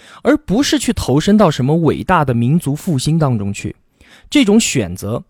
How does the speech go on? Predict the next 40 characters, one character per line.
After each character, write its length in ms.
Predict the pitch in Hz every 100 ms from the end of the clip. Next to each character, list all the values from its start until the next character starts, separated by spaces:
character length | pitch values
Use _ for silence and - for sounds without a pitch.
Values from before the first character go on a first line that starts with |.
| _ _
绝 240 | - 131
对 160 | 175 214
是 160 | - 147
服 180 | -
从 200 | - 160
你 60 | 135
的 80 | 139
渴 240 | - -
望 240 | 127 151 113
的。 160 | - _ _ _ _ _ -
但 160 | 294
这 100 | 285
就 120 | 285 269
表 200 | 127 107
明， 240 | 107 - - _
想 240 | - 156
要 120 | 208
快 260 | 233 277 226
乐 280 | 151 101 - -
就 100 | 233
该 160 | 233
去 140 | 226 220
做 200 | 247 233
爱 140 | 233
吗？ 160 | 185 190 _ _ _ _ _ _ _ _
如 180 | 240 311
果 120 | 311
我 100 | 170
们 140 | 135
再 160 | 185 196
看 240 | - 220
看 180 | 143 127
那 80 | 147
些 160 | 147
吸 260 | 165 - 226
毒 220 | - 131
成 320 | - - 139
瘾 160 | 185 85
的 100 | 107
人， 200 | 90